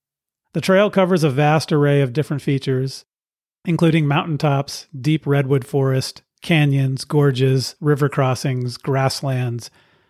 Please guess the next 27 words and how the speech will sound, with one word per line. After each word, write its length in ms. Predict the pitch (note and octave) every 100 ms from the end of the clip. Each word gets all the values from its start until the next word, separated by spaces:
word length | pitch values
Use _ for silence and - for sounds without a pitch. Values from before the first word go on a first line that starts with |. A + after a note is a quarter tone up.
| _
oak 220 | - D#3+
savanna, 640 | - D#3 B2 B2+ A#2+ A#2 A#2 _ _ _
and 120 | - D3
even 280 | E3+ D#3
beaches. 640 | A2+ D3 C#3 A#2+ G#2+ A2+ - _ _ _ _ _ _ _ _ _
For 120 | D#3
the 120 | C#3+
vast 340 | C#3 E3 E3+
majority 440 | F3+ D3 D3+ D3+ D3
of 100 | C3
this 160 | C3
hike, 340 | - B2+ A#2+ -
you'll 160 | C#4 C#3
see 240 | - D#3 D3+
almost 440 | F3 D#3+ D3 -
no 220 | B2+ C#3
one, 360 | C3+ G#2+ G2 B2+ _ _ _ _ _ _
despite 400 | D3+ - D#3+ D#3+
that 80 |
you 160 | E3+ D3+
are 100 | D#3+
hiking 420 | C#3 C3+ D3 C#3
between 480 | C3 - C#3 B2+ B2
two 300 | - F3+ E3+
major 320 | D#3+ D3 C3+ B2+
metropolitan 720 | C3 C#3+ C3 C3 C3 B2 B2+
areas 540 | A#2+ A#2 A#2 A#2 -